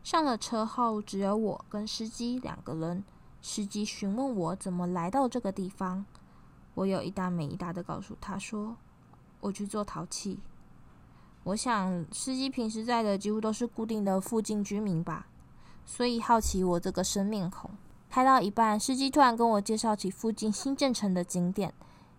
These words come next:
开着开着，突然开进了一个巷弄里，一边介绍着小村落的名称，甚至让我上网搜索，认识一下这个小地方。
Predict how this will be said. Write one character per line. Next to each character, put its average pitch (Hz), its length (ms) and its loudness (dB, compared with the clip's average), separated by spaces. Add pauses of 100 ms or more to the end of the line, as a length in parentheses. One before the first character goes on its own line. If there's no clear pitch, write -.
(140)
开 302 140 4
着 254 120 -2
开 214 220 0
着， 202 340 -4
突 - 140 -2
然 208 140 2
开 220 120 -2
进 226 220 -2
了 190 80 0
一 117 60 -2
个 202 180 0
巷 294 300 2
弄 233 200 2
里， - 160 -4 (420)
一 294 60 2
边 311 220 6
介 311 160 4
绍 294 220 10
着 226 280 6
小 214 160 0
村 233 220 0
落 254 100 6
的 226 120 2
名 175 260 0
称， 214 480 0
甚 226 200 0
至 214 140 4
让 202 180 6
我 147 440 0
上 208 220 2
网 170 280 0
搜 233 160 0
索， - 340 -2 (280)
认 254 120 4
识 247 160 0
一 240 40 0
下 220 220 4
这 208 100 -2
个 202 80 0
小 - 200 -4
地 - 180 -4
方。 220 320 -4